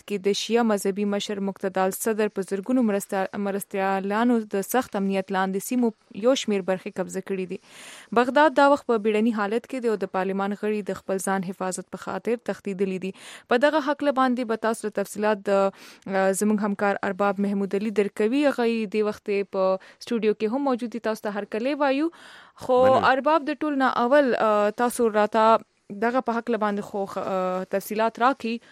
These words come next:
Speaker 1: خو عراق کې یو بمي چاودنه هم شوې ده. نو که لږ دغه باندې هم تاسو موږ له تفصیل راکړو نو خبر.
Speaker 2: ډېره مننه. ګران اوریدونکو، د عراق جنوبي ښار سماوا کې په دوه غبرګو بمي چاودنو کې لږ تر لږه، آه، رایټرز خبري اداره وایي چې دوه دېرش کسان مړه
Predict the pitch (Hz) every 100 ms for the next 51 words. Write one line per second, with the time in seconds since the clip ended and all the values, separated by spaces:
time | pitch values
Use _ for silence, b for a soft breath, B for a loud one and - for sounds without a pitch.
0 | b - 233 247 285 - 269 262 - 202
1 | 208 202 220 240 208 196 208 202 226 220
2 | - 175 170 180 185 202 220 233 226 202
3 | 254 262 220 202 196 202 220 226 208 -
4 | 202 190 - _ - 202 - 208 196 190
5 | 185 185 - - _ b b _ 147 143
6 | 107 95 92 98 110 139 180 180 175 170
7 | 156 139 113 104 101 107 139 - 101 95
8 | 101 107 127 - 127 - 98 113 110 107
9 | - 113 110 - 92 90 110 113 - 127
10 | 113 98 98 101 - 95 104 110 110 104
11 | - 95 95 98 104 B B B - 101
12 | 113 131 107 - 95 95 101 95 95 98
13 | 107 113 101 90 101 98 85 - 92 101
14 | 95 92 113